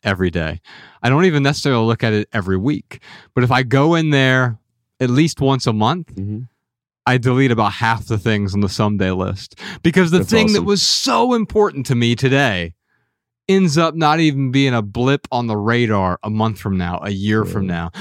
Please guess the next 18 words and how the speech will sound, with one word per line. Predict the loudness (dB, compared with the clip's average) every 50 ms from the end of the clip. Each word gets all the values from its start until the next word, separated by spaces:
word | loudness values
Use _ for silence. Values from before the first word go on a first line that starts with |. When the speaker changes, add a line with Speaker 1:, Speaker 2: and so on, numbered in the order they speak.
| -12 -10 -8
Speaker 1:
So | -8 -6 -2
those | -2 -2 -2 -2
things | 0 2 2 2 2 2 0
that | 0 0
are | 0
so | -2 -2 -4 -4 -2 -4 -4
precious, | -4 -6 -8 -2 -2 -2 -2 -2 -2 -2 -2 -2 -4 -8 -10 -12 -14 -10
so | -6 0 2 4 4 4 4
important, | 2 0 -2 0 0 0 0 -2 -4 -8 -8 -10 -12 -12 -6
so | -2 0 2 4 4 4 2
significant | 0 0 0 0 0 2 0 2 4 2 2 4 2 2 2 2 0 0 -2
to | -2 -2
you | 0 2 2 2 0
today, | 0 0 -2 0 2 2 2 2 0 -2 -4 -6 -10 -14 _ _ _ _ _ _ _ _ _ _ _ _ _ _ _ _ _
if | -16 -6 -2
you | -2 0 0 0
zoom | -2 -2 0 0 2 2 2 2
out | 2 2 0 0 -4 -8 _ -20 -20 -20